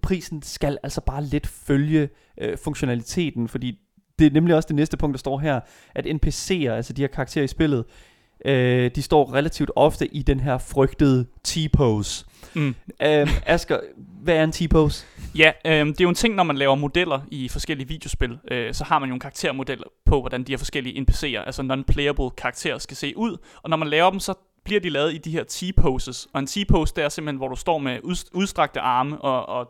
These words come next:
Speaker 2: du har også, nogle gange har du også spredte ben, eller så står du bare sådan med benene lige ned, og så har du bare et helt neutralt udtryk. Og det er sådan, man der ka-, laver karaktermodellerne. Og det, der sker nogle gange i spil, det er, at når du, øh, for eksempel loader en karakter,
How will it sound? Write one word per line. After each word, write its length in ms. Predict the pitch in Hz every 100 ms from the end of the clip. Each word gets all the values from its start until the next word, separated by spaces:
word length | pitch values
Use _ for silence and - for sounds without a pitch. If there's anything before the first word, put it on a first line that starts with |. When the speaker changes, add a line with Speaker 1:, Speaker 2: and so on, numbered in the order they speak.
| -
Speaker 2:
du 60 | 139
har 100 | 143
også, 220 | 127 139
nogle 120 | 151 143
gange 160 | 131
har 60 | 135
du 80 | 131
også 180 | 135
spredte 280 | - 151 127
ben, 240 | 143 156 120
eller 140 | 123
så 120 | 139
står 160 | - 139
du 60 | -
bare 140 | 131
sådan 140 | - 131
med 80 |
benene 260 | 127 143 135
lige 180 | 135 147
ned, 180 | 139 127 - - -
og 100 | 143
så 80 | 147
har 140 | 139
du 60 | 135
bare 240 | 123 120
et 60 | 139
helt 240 | 160 -
neutralt 420 | 135 - 143 120
udtryk. 360 | 147 147 - 120
Og 80 | 127
det 40 | 156
er 40 |
sådan, 200 | 196 175
man 100 | 147
der 120 | 127 - _ - -
ka-, 300 | 135 123 123
laver 260 | 131 151
karaktermodellerne. 880 | 180 143 - 190 143 127 131 120 107 - - - - _
Og 100 | -
det, 60 | 196
der 40 | 220
sker 240 | - 254
nogle 180 | 180 170
gange 240 | 139 147
i 40 | -
spil, 280 | - 147 156 - -
det 160 | 185 160
er, 140 | 143 -
at 100 | - 151
når 100 | 139
du, 320 | 135 131 -
øh, 120 | -
for 100 | -
eksempel 260 | 156 185 160
loader 280 | 147 160 196
en 120 | 151
karakter, 380 | 143 - - 180